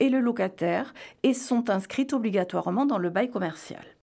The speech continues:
Les charges et la taxe foncière se paient ensuite sous forme de provisions qui sont, euh, régularisées à la fin de l'année. Là aussi, le bailleur et le locataire ont la possibilité de négocier librement les modalités de paiement.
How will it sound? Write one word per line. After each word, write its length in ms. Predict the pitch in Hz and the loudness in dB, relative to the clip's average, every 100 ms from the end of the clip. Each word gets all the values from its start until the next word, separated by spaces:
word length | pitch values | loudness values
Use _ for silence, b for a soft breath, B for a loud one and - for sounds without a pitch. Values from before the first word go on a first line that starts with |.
| _ - | _ 0
Les 140 | 233 | 0
charges 500 | 233 285 311 311 - - | 2 4 2 2 -4 -4
et 80 | 208 | 0
la 140 | - | 2
taxe 280 | 262 277 262 | 0 -2 -2
foncière 640 | 247 226 - 233 254 330 | -2 -4 -4 0 0 0
se 140 | - 240 | -4 -4
paient 240 | 233 240 - | -4 -4 -2
ensuite 520 | 220 - 269 247 - | -4 -4 -4 -4 -6
sous 160 | - 214 | -8 -2
forme 220 | 269 233 | 2 2
de 60 | 196 | 0
provisions 680 | - 269 226 190 170 202 - _ _ | -4 -2 -2 -4 -4 -6 -8 _ _
qui 160 | - 247 | -8 -6
sont, 500 | - 285 285 247 247 | -2 2 2 2 -2
euh, 180 | 208 196 | -2 0
régularisées 920 | 269 240 240 220 196 175 202 277 - | -2 0 2 0 0 -2 -2 -2 -2
à 80 | - | 0
la 100 | 214 | 0
fin 160 | 214 254 | 2 2
de 100 | 226 | 2
l'année. 340 | 170 - - _ _ - | -2 -4 -14 _ _ -2
Là 180 | 214 196 | 2 2
aussi, 300 | 190 - 262 | 0 -4 -2
le 120 | 247 | -2
bailleur 360 | 190 185 208 | -2 -2 -2
et 60 | 190 | -2
le 100 | 185 | -2
locataire 520 | 175 170 165 185 254 | -2 -2 -2 0 2
ont 40 | 220 | 2
la 140 | 196 | 2
possibilité 640 | 220 214 220 202 233 226 226 | 0 -2 -2 0 0 0 0
de 140 | 190 | 2
négocier 480 | 196 202 208 - 185 | 0 0 -2 0 0
librement 580 | 208 240 196 170 175 269 B B - | 2 2 0 0 -2 -4 B B 0
les 120 | 240 | 2
modalités 500 | 233 - 170 170 302 | 4 2 0 0 0
de 80 | 233 | 2
paiement. 320 | - - | 0 -4